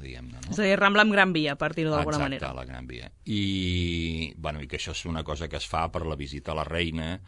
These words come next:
Speaker 1: a, a la ciutat i tal. I això comença els, els diumenges, eh, com una mena d'atracció turística. Clar, a mil nou-cents dos moltes coses no passaven a Sabadell i llavors hi havia uns llocs on es ballava al, en el trajecte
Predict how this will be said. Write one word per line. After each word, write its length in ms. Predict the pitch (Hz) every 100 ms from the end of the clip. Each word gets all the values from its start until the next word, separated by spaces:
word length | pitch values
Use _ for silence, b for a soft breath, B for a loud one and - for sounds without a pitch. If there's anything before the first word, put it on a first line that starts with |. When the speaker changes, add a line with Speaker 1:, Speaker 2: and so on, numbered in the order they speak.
| b b b
Speaker 1:
a, 320 | - 73 67 69
a 40 |
la 120 | 67
ciutat 340 | - 69 62 65
i 60 |
tal. 160 | 62 64
I 60 | 120
això 160 | 160
comença 380 | 151 147 135 139
els, 160 | 131 92 98
els 280 | 82 78 85
diumenges, 760 | 85 104 120 113 107 123 - - B B B B -
eh, 240 | 98 85 85
com 160 | 82 85
una 140 | 85
mena 320 | 82 73 85
d'atracció 600 | 82 73 73 76 - 78 73
turística. 560 | 80 87 - 90 98
Clar, 220 | 85 92 67
a 20 | 67
mil 160 | 71
nou-cents 360 | 78 71 69 65
dos 180 | 78 -
moltes 300 | 78 69 73
coses 440 | - 69 71 - 80
no 160 | 71
passaven 420 | - - 67 57 65
a 60 |
Sabadell 460 | - 78 95 104 -
i 80 | 85
llavors 240 | 71 71
hi 60 | 78
havia 240 | 78 87 92 b b b
uns 240 | - 71 71
llocs 260 | 73 69 87
on 180 | 76
es 100 | 69 73
ballava 500 | 69 78 80 76 73 71 71 67 -
al, 220 | 69 60 52 55
en 80 | 60
el 100 | 65
trajecte 520 | 64 73 69 -